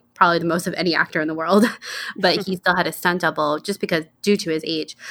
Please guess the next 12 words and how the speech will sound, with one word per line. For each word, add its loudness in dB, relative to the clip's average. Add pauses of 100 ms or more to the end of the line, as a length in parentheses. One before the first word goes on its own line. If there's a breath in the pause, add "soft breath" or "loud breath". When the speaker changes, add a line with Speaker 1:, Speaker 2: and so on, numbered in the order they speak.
(160 loud breath)
Speaker 1:
and 4
because 0
it -2
would -2
have -6
been -2
difficult -4
for -2
him -6
as -10
well -2
working, -6